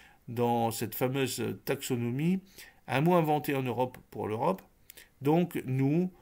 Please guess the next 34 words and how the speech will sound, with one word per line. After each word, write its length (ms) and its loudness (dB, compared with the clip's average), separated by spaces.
ce 200 -2
qu'on 320 0
essaie 240 2
d'expliquer 500 -2
aux 120 0
jeunes, 440 0
c'est 680 4
qu'on 140 0
n'est 100 0
pas 420 2
chez 440 -2
Dassault 520 -2
uniquement 600 -2
pour 120 -12
faire 120 2
des 200 -2
avions 380 -2
et 60 -4
des 240 -2
armes. 260 -2
On 120 -8
leur 200 -4
dit, « 280 -2
Vous 200 0
êtes 240 4
aussi 440 -2
au 100 -2
service 420 -2
de 80 -4
votre 300 -2
pays. 320 -6
Si 160 -6
vous 140 -6
rentrez 520 0